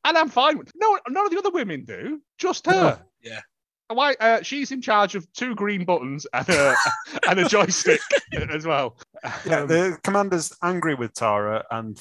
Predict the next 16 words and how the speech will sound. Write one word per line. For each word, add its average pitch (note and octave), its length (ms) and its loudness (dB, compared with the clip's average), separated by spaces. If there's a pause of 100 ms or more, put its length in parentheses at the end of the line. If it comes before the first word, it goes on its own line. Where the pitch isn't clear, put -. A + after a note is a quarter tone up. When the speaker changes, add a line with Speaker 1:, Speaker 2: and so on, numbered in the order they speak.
Speaker 2:
the A#2+ 140 2
other A2+ 120 0
warden, G2 600 -6 (160)
um, G#2 480 -6
because A2+ 380 -8
there's A2 180 -8
been C#3+ 180 0
a A#2+ 60 -2
scheduling A2 520 -2
conflict, G2+ 600 -6
meaning G#2 160 -6
this G2+ 120 -8
delegate G#2 400 -4
general F#2+ 320 -6
has F#2 180 -8
to - 120 -20